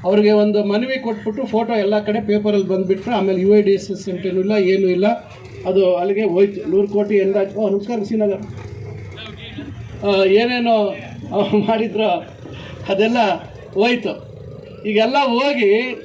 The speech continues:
ಈಗ ಮತ್ತೆ ನಾನೇನು ಆಸೆ ಪಟ್ಟಿದ್ದೆ ಆ ರೀತಿಯಲ್ಲಿ ಇವತ್ತು ಕಾರಣ ಇಷ್ಟೇ.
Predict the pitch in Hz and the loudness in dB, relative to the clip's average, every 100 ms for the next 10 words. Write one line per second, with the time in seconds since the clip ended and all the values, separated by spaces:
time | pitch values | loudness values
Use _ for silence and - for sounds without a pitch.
0 | - - - - - 294 - - 240 269 | -18 -20 -20 -20 -18 -16 -14 -6 -2 2
1 | 254 226 208 50 - 50 50 160 214 254 | 2 2 -2 -8 -16 -14 -8 -2 -2 2
2 | 285 254 226 226 240 220 214 233 214 202 | 0 2 0 -2 0 0 0 -4 -6 -4
3 | 190 220 214 196 214 214 214 190 185 156 | -4 -2 0 -2 -2 -2 0 0 0 -2
4 | 233 254 - - - - 147 - 147 - | -4 -4 -10 -14 -14 -14 -14 -14 -14 -14
5 | - - - - - - - - 208 285 | -14 -14 -16 -16 -16 -16 -14 0 2 4
6 | 285 226 277 220 - | 2 2 -2 -4 -4